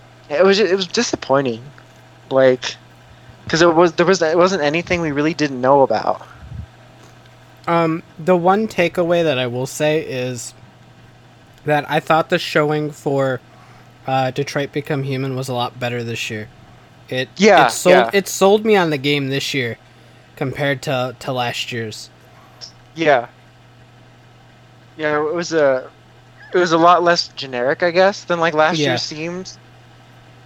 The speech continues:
Speaker 1: And, yeah, that, it was a lot better. Uh, but again, it was something we'd seen, too.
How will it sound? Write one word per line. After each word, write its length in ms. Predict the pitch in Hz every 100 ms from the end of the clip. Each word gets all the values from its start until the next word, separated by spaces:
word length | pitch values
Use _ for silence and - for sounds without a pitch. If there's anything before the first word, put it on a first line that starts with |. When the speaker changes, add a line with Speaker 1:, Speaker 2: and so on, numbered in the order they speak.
| -
Speaker 1:
And, 420 | 151 135 123 120 - -
yeah, 220 | 131 120
that, 120 | 120 131
it 140 | 151
was 240 | 131 123
a 40 | 120
lot 180 | 107 113
better. 280 | 113 117 - - - - - - -
Uh, 320 | - 120 127 - - -
but 100 | 165
again, 140 | 170
it 40 | 160
was 120 | 151
something 180 | 175 151
we'd 140 | 131
seen, 300 | - 143 123
too. 380 | 120 127 117 120